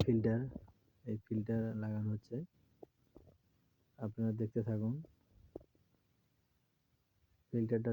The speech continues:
ঝালাই দেওয়া হচ্ছে। আমাদের সার্ভিসিং ঠিকানা রানীহাট বাজার, শেরপুর রোড, শেরপুর, বগুড়া। প্রোপাইটার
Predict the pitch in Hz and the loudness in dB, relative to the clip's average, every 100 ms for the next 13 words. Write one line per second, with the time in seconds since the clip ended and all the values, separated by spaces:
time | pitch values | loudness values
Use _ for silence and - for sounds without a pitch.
0 | 110 107 110 107 110 107 104 - 117 151 | 0 0 0 0 -2 -2 -6 -8 -8 -8
1 | _ _ _ _ _ _ _ _ _ _ | _ _ _ _ _ _ _ _ _ _
2 | _ _ _ _ _ _ _ _ _ _ | _ _ _ _ _ _ _ _ _ _
3 | - 113 117 117 123 117 110 123 123 - | 0 2 2 2 2 2 2 0 -2 0
4 | 117 110 110 120 127 117 110 107 107 110 | 2 2 2 -2 -6 -4 0 2 0 0
5 | 110 104 113 127 - - 107 - 110 107 | -4 -2 -4 -6 -8 -6 -6 -6 -6 -4
6 | 113 - - 104 110 110 104 110 - - | -6 -10 -14 -10 -8 -4 -4 -6 -12 -20
7 | _ _ _ _ - - 113 113 113 123 | _ _ _ _ -20 -8 0 2 4 4